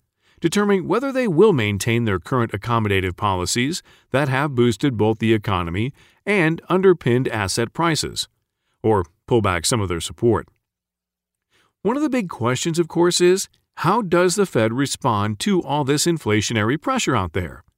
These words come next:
And how long can they hold onto this concept of being transient before they have to start saying, "We're going to either pull back on quantitative easing asset purchases,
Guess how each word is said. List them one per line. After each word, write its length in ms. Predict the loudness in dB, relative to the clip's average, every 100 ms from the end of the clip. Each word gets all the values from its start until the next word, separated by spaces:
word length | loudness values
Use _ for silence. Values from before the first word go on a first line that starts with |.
| _ _ -20 -8
And 120 | -2
how 200 | 0 0
long 280 | 0 0 -2
can 300 | -2 -2 0
they 160 | 0 0
hold 420 | 2 2 2 -2
onto 320 | -2 0 0
this 180 | -2 -2
concept 600 | -2 -2 0 0 -2 -2
of 80 | -2
being 240 | 0 -2
transient 640 | -4 -4 -2 -2 -4 -8 -16 _ _ -4
before 320 | -2 2 2
they 140 | 2 2
have 200 | 0 -2
to 80 |
start 320 | -2 0 0 0
saying, 400 | 0 0 -2 -4 _ _ _ -4
"We're 80 | 0
going 200 | 0 0
to 80 |
either 320 | 0 0 0 -2
pull 360 | -4 2 4
back 380 | 4 0 -2 -2
on 220 | -2 -4
quantitative 720 | -6 -2 -2 -2 -2 0 -2
easing 500 | -4 -4 -2 0 0
asset 460 | -2 -4 -2 -4 0
purchases, 580 | 0 0 0 -2 -4